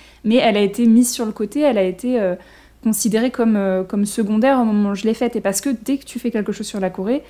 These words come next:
c'est considéré comme secondaire. Et je comprends, effectivement, euh, en France encore, on n'est pas, euh,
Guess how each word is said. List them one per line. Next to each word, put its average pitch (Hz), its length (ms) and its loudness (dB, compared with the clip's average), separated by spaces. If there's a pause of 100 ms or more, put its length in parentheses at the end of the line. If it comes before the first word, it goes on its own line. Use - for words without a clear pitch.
(300)
c'est - 240 -2
considéré 226 520 0
comme 226 200 2
secondaire. 220 500 0 (340)
Et 226 60 2
je - 80 2
comprends, 294 460 2
effectivement, 233 640 2
euh, 190 180 0
en 185 140 -2
France 254 440 2
encore, 226 380 0
on 202 60 -2
n'est 175 140 -2
pas, 214 500 2
euh, 175 260 0